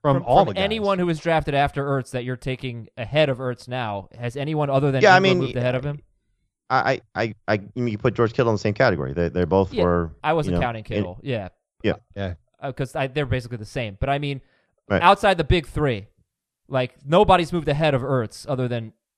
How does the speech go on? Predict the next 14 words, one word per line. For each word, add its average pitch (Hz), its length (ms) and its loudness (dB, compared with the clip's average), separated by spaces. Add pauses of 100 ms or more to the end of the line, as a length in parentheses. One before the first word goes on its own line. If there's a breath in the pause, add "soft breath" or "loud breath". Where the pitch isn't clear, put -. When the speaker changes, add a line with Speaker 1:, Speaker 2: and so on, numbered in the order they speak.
Speaker 2:
if 196 260 2
Ingram 147 300 -2
has, 127 260 0
which 120 140 -6
I 120 120 -2
imagine 113 360 -4
he 98 60 -8
has. 98 420 -8 (320)
Um, 120 260 2
Speaker 1:
He 98 60 6
has. 80 340 -2 (600)
Speaker 2:
That's 147 220 0
it, 139 160 0
right? 107 260 -6